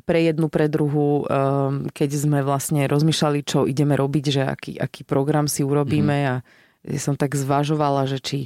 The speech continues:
Speaker 1: ideme niekde, lebo viem, koľko ma to bude stáť energie.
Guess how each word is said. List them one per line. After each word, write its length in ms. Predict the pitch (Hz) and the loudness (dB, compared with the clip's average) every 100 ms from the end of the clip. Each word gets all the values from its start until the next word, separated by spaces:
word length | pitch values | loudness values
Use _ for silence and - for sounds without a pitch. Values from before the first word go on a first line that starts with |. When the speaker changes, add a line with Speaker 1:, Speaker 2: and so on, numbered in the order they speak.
| - | -6
Speaker 1:
ideme 580 | 147 175 196 190 180 185 | -2 2 2 2 2 2
niekde, 500 | 180 175 180 160 185 | 2 2 2 2 2
lebo 280 | 175 165 170 | 2 0 -2
viem, 540 | 156 151 165 170 165 - | -2 -2 2 2 0 -4
koľko 280 | - 165 - | -2 0 2
ma 140 | 190 | 0
to 100 | 175 | 0
bude 160 | 165 180 | 0 0
stáť 300 | 185 - 180 | 0 0 2
energie. 640 | 170 175 180 185 208 208 | 2 2 2 2 2 0